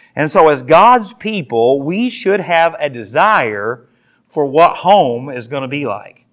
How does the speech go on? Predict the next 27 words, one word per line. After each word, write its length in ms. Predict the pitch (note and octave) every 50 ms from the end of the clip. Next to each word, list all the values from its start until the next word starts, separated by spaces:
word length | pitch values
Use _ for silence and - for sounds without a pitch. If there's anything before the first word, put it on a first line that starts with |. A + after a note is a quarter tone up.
| _ _ _ _ _ -
And 320 | C#3+ D#3 D#3 D3+ - - _ _ _ _ _ -
Nehemiah 840 | D3 D#3 F3 G#3+ B3 A#3+ F#3+ D#3 C3 A#2 A2 A#2 B2 C#3+ E3 -
had 280 | - - D#3+ D3+ D3+ D3+
a 80 | C#3+
desire 680 | C3+ B2+ A#2 G#2+ C#3+ D#3+ F#3 A3 G3+ D3+ B2 A#2+ C3
for 240 | C#3+ - - D3+ C#3
what 680 | A#2 G#2+ A#2+ D3+ G#3 A3+ F#3 B2+ B2 C#3 E3+ - _ _ _ _ _ _ _
Jerusalem 800 | - C#3+ D#3 E3 D3+ D3+ F#3 G#3+ A#3 G#3+ C#3 A#2+ B2+ B2+ B2+ C3+
was 160 | C#3 C#3+ C3 D3+
like. 340 | D#3+ F3+ F#3+ E3 B2+ -
But 120 | C#3 D3+ E3+
he 80 | G3
didn't 260 | G3 C4+ D#4+ - - A3
just 220 | G#3 F#3+ - -
care 180 | - G3+ F#3 E3
about 300 | D3 D3+ C#3+ C3+ - -
the 100 | C3 A2+
city, 500 | - - - B3 C4 F#3 E3+ E3 F#3+ -
he 120 | G3+ G3
cared 280 | _ - - D#3+ D3 C#3+
about 280 | C#3 C#3 C#3 D3 C#3+
the 80 | - D#3
people. 500 | - G3+ A#3 B3 G#3 - - - - _ _ _ _ - - - -
It 160 | - F3+ E3+ C3+
says 340 | - G3 F#3+ G#3+ A#3+ G#3+
the 140 | F3 E3+ D3+
Jewish 640 | B2 A2 G#2+ C3 F3 G3+ G#3+ A3+ A#3 G#3+ - - -